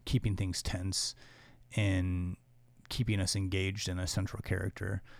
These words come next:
And Bill Pullman, I don't know. You know what I mean?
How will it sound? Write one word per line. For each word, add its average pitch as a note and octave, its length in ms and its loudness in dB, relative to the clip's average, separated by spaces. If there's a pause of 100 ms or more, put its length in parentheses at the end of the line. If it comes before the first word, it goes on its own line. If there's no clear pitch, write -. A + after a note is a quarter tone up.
(420)
And C#3+ 180 12
Bill E3 160 12
Pullman, C#3 720 12 (680)
I B2 140 10
don't F#2+ 180 4
know. E2+ 160 2 (160)
You C#3 120 8
know B2+ 80 12
what A#2+ 60 12
I - 20 12
mean? A2 280 10